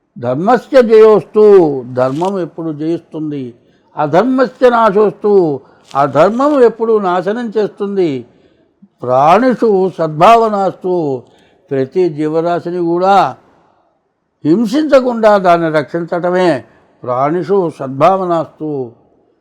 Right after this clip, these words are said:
ప్రాణిషు సద్భావనాస్తు. విశ్వస్య కళ్యాణమస్తు, విశ్వం ప్రపంచం మొత్తం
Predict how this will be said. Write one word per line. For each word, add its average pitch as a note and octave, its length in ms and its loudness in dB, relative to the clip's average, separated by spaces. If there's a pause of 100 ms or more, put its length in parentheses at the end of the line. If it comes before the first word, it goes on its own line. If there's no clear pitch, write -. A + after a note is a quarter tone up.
(760)
ప్రాణిషు D#3 800 -4
సద్భావనాస్తు. D#3 1200 -4 (520)
విశ్వస్య A#3+ 640 0
కళ్యాణమస్తు, A3+ 1000 4
విశ్వం E3 600 -2
ప్రపంచం F3 580 -4
మొత్తం D3 600 -8